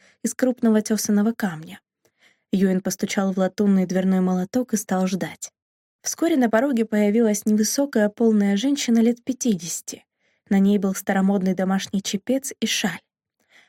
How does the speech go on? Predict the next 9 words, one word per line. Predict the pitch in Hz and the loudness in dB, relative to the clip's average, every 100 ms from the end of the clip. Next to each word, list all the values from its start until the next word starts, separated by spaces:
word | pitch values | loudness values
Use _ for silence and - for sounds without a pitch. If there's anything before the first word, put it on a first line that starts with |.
| _ | _
Она | 254 294 | 0 0
вгляделась | 359 220 208 214 208 | 0 0 2 2 0
в | - | -4
темноту, | - 208 196 190 - 277 - _ _ _ | -2 2 2 0 -2 -4 -6 _ _ _
заметила | 214 247 311 233 202 | 0 0 0 0 2
Мойру | 196 262 294 226 | 4 4 2 0
и | - | 2
махнула | 214 202 - 220 208 | 2 2 2 2 4
рукой. | 208 - 196 185 | 0 -4 -14 -14